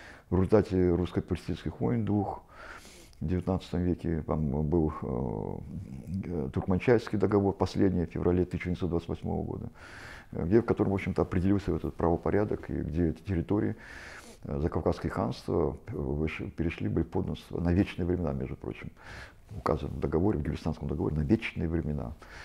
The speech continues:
э, в состав Российской империи. Вот, кстати говоря, вот после этого началось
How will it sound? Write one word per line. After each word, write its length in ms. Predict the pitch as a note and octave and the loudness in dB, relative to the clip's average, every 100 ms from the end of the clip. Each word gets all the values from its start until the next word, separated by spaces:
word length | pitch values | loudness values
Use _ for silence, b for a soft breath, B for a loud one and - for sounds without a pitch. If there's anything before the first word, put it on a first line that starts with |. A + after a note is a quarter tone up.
| B - | B -8
э, 160 | - | -8
в 40 | - | -6
состав 300 | - - - | -4 0 0
Российской 400 | - D#2 - - | 0 -4 -6 -8
империи. 440 | - G#1 - G1+ | -6 -6 -6 -6
Вот, 240 | B1+ D2+ - - | -2 -2 -4 -14
кстати 300 | - - B2+ | 0 2 4
говоря, 160 | A2 G#2 | 4 4
вот 140 | G2+ | 2
после 300 | A2 - C#3 | -2 2 2
этого 260 | E3 F2+ D#2+ | 4 2 2
началось 420 | E2+ E2+ G#2 | 0 0 -2